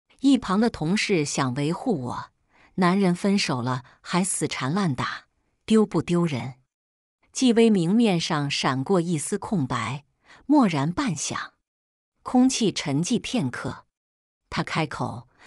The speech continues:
：“三年的感情。”我心情平缓了些。“你是今天才知道三年的感情吗？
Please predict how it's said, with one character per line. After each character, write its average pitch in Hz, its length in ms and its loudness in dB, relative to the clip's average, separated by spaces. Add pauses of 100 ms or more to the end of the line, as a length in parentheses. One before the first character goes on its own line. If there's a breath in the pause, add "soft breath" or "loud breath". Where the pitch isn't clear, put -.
(140 loud breath)
：“三 202 260 2
年 185 140 4
的 180 120 0
感 131 240 -2
情。” 127 400 -4 (480 soft breath)
我 175 100 2
心 208 260 4
情 175 240 -2
平 180 300 -2
缓 135 240 -6
了 - 80 -10
些。 175 360 -4 (500 loud breath)
“你 214 120 4
是 214 140 0
今 285 240 2
天 277 260 2
才 175 200 -2
知 208 180 -2
道 180 180 0
三 277 320 0
年 170 160 2
的 196 80 -2
感 117 240 -6
情 - 240 -4
吗？ 143 260 -4